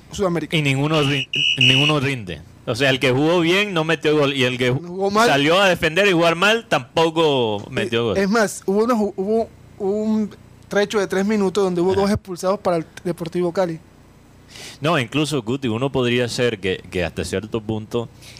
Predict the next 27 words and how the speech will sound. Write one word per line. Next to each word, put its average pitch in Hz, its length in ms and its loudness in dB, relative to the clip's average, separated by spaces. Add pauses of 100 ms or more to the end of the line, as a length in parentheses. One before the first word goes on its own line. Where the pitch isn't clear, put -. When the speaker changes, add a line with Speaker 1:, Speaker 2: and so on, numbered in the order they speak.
(180)
Speaker 2:
eh, 92 420 -2
eh, 69 440 -8
el 90 100 -6
fútbol 113 320 -6
col-, 107 260 -6
colombiano 98 640 -2
juegue 107 380 0
al 101 180 0
revés, 90 320 -2
porque 87 300 -6
Tolima 120 500 -2 (560)
que 90 140 -4
no 98 160 0
es 139 60 -2
el 139 80 -2
equipo 127 300 -4
superior 101 520 -2
comparado 87 440 -2
a 104 40 -8
Flamengo, 98 460 -6
salió 87 320 -4
a 107 40 -2
atacar 98 520 -2
y, 95 180 -8
y, 85 240 -12
y, 87 240 -10
y, 90 220 -10